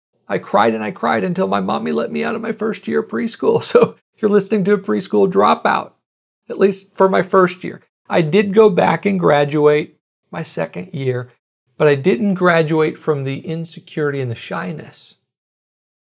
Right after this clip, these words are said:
In elementary, they thought I had a reading problem because of it. They called me to read aloud in class, and I'd freeze up. So they thought I couldn't read when the truth is I was scared to talk.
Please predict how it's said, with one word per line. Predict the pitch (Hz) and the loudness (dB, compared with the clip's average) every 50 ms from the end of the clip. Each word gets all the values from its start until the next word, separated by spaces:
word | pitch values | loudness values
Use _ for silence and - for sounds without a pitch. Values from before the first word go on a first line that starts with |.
| _ _ _ _ _ _ _ _ - | _ _ _ _ _ _ _ _ -8
In | 151 | -4
elementary, | 127 127 123 120 127 147 185 185 - - 156 131 | -2 0 0 0 0 -2 -4 -6 -6 -4 -4 -2
they | 135 127 | -2 -2
thought | 117 - - 127 123 | -2 -2 -2 0 0
I | 120 120 | 0 -2
had | 117 127 123 | -2 -2 -2
a | 120 117 113 | -2 -4 -4
reading | 113 123 151 165 185 185 190 165 135 | -4 -6 -8 -6 -6 -6 -8 -10 -10
problem | 127 - 147 139 - - 170 156 | -8 -6 -6 -6 -6 -8 -12 -12
because | 147 - - - - - - - | -14 -14 -14 -12 -12 -12 -10 -10
of | - | -10
it. | - - - | -10 -8 -6
They | 156 - | -6 -4
called | - 165 160 151 151 | 0 2 2 2 2
me | 151 147 | 2 0
to | 139 147 - - _ _ _ _ | -2 -4 -8 -14 _ _ _ _
read | _ - 160 - - | _ -2 0 0 2
aloud | 131 127 135 151 175 180 | 4 4 4 4 2 2
in | 170 151 | 0 -2
class, | - - 190 233 247 - - | -2 -2 -2 -2 -2 -4 -8
and | - - | -12 -16
I'd | - - _ _ _ _ _ _ | -18 -20 _ _ _ _ _ _
freeze | _ _ - - - - - 127 131 135 113 | _ _ -20 -14 -12 -12 -10 -10 -8 -4 0
up. | 113 139 143 143 139 - _ _ _ _ _ _ _ _ _ _ _ _ _ _ _ _ _ _ _ _ _ _ _ _ _ _ _ _ _ _ _ _ _ | 0 2 2 2 0 -4 _ _ _ _ _ _ _ _ _ _ _ _ _ _ _ _ _ _ _ _ _ _ _ _ _ _ _ _ _ _ _ _ _
So | _ - 170 | _ -4 -4
they | 170 175 | -2 0
thought | 208 196 | 0 0
I | 190 175 | 0 0
couldn't | - - 226 247 233 208 | 2 2 2 2 2 -2
read | 175 160 170 190 190 | -2 -2 -2 -2 -2
when | 202 196 180 | -4 -6 -6
the | 165 | -6
truth | - - 202 214 185 | -4 -4 -4 -4 -2
is | 190 196 190 | -4 -4 -4
I | 196 | -6
was | 202 175 - | -8 -10 -12
scared | - - - 190 196 196 180 | -14 -12 -12 -10 -10 -12 -14
to | 190 | -18
talk. | 185 - - 214 214 214 214 185 _ _ _ | -20 -20 -20 -20 -20 -20 -20 -20 _ _ _